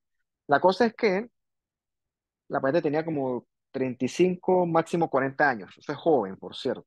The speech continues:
O sea, bien por ella, porque no tiene cáncer, lo que tiene es una enfermedad inflamatoria slash infecciosa que le va a ir mejor.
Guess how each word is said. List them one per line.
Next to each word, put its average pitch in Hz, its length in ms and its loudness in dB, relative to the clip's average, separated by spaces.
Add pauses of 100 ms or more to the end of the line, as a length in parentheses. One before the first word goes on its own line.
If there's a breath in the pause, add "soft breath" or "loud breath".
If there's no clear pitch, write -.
O - 960 -20
sea, - 200 -4 (1300)
bien 156 320 2
por 165 160 6
ella, 247 340 0 (280)
porque 127 240 -6
no 123 80 -2
tiene 131 180 -2
cáncer, 196 400 -4
lo 107 80 -8
que 113 80 -6
tiene 123 120 0
es 139 40 4
una 156 80 4
enfermedad 120 560 2
inflamatoria 127 840 0 (100)
slash - 400 0
infecciosa 127 800 0 (480 soft breath)
que 131 140 4
le 123 120 8
va 127 380 4
a 120 160 2
ir 123 280 0
mejor. 117 500 -2